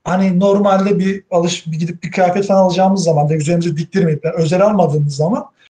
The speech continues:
genelde toplumun işte vücut şekillerine göre yapıldığı için acaba bizim vücut şekillerimiz mi,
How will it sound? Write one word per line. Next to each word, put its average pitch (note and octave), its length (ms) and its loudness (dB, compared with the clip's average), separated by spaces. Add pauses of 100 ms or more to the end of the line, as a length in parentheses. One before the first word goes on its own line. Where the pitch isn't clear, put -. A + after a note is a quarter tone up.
(180)
genelde G#3+ 520 0
toplumun B3 720 0 (540)
işte G3 220 0
vücut G#3 160 2
şekillerine A3 600 2
göre G#3+ 220 0
yapıldığı G#3+ 460 2
için A3 240 2
acaba A3 280 2
bizim G#3 200 2
vücut G3 180 0
şekillerimiz A3+ 680 0
mi, F3 220 0